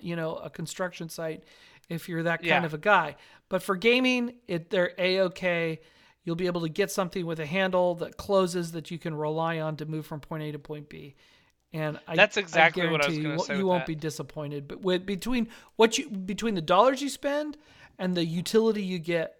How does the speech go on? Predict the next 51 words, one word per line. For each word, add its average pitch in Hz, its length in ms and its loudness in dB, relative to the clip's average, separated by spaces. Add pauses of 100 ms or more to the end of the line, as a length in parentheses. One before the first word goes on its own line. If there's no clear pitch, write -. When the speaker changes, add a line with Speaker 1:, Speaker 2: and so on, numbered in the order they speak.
Speaker 1:
you're 170 180 -4
not 147 200 -4
gonna 151 160 -10
be 160 140 -14
that - 200 -20
disappointed. - 460 -20 (580)
Speaker 2:
Yeah, 202 120 2
that's 233 180 2
exactly 185 420 4
what 170 100 2
I 160 40 6
was 151 120 -2
gonna 147 140 -6
say 143 140 -2
with 135 140 -6
that. 135 160 2
It's 139 180 -4
like, 147 300 2 (400)
like, 196 200 -6 (180)
what 254 260 4
level 240 280 4
of 165 60 -4
sturdy 180 360 -4
do 151 100 -12
you 156 120 -6
think 156 320 -12
you 143 80 -12
need 143 260 -4
when 139 140 -10
you're 131 100 -8
transporting 139 540 -8
minis? 135 320 -8
You 175 80 -6
wanna 226 180 2
be 214 120 -4
delicate 156 440 2
with 143 140 -8
them 135 260 -4
anyway, 139 540 -4
Speaker 1:
Yeah. 151 120 -4
Speaker 2:
right? 135 300 -2 (100)
Speaker 1:
Yeah. 262 300 -6
Speaker 2:
Like, 151 460 4 (200)
<laughs> - 100 -2
you, 208 280 0
you, 214 220 -2
you're 214 200 -2
not 240 200 6
planning 220 320 6
to, 190 120 -2
like, 160 200 4